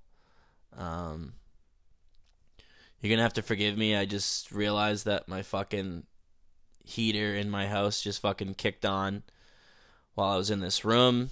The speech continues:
so I don't know how long that was going for. So if there's, sounds like I'm running a fucking printing press in here, it's not. It's just the fucking oil heat.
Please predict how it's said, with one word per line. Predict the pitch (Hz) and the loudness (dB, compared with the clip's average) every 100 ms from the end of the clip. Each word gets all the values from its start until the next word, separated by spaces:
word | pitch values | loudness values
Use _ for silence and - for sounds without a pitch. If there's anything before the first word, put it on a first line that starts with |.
| - | -6
so | - 85 80 | -4 -2 0
I | 92 | -2
don't | 98 | -2
know | 95 | -4
how | 101 95 | -2 0
long | 98 95 95 | 0 -2 0
that | 104 - | 0 2
was | 107 | 0
going | 107 107 101 101 104 | 2 2 2 0 -2
for. | 104 - 101 104 104 | -6 -2 2 2 0
So | 107 98 95 | -2 -2 -4
if | - | -4
there's, | 92 92 - - - - - - - _ _ _ - - | -4 -4 -4 -8 -10 -20 -20 -20 -20 _ _ _ -20 -10
sounds | - 113 104 104 | -2 0 2 2
like | 104 | 0
I'm | 101 | 2
running | 101 104 | 2 2
a | 98 | 2
fucking | - 101 95 | 0 0 -2
printing | - 113 117 110 | 2 2 4 2
press | - 110 - | 2 2 2
in | 107 | 0
here, | 113 107 | 4 4
it's | 92 101 | 2 0
not. | 98 98 - | 2 2 0
It's | 98 - | -4 -4
just | 92 - | -6 -8
the | 101 | -10
fucking | - 92 104 92 92 | -6 -6 -6 -8 -6
oil | 98 104 95 | -2 -2 -2
heat. | 98 104 - | -4 -6 -6